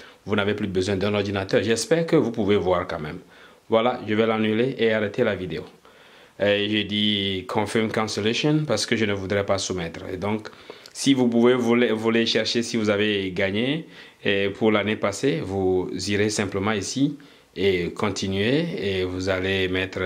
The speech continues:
votre code deux mille dix-huit et puis vous mettez votre, euh, nom de famille, votre année de naissance, vous mettez le code d'identification, d'authentification. Bingo, c'est parti. Donc,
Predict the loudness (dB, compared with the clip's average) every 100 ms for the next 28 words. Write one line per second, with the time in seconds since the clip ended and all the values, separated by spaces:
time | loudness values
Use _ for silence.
0 | -2 -2 -4 -2 -2 0 0 0 -2 -2
1 | -2 -2 -4 -2 -4 -2 -2 -2 -6 -6
2 | -6 -6 -4 -4 -6 -6 -6 -6 -4 -8
3 | -10 -20 -20 -20 -6 -4 -2 -2 -2 -2
4 | -2 0 2 2 0 -2 0 -2 -2 -2
5 | -2 -2 -2 -4 -4 -6 -4 -2 -4 -2
6 | -2 0 -2 -2 -6 -8 -4 -4 -4 -4
7 | -2 -4 -6 -6 -4 -2 -4 -4 -12 -20
8 | -20 _ 0 2 2 0 -4 -12 -20 _
9 | _ -2 0 0 0 -2 0 -2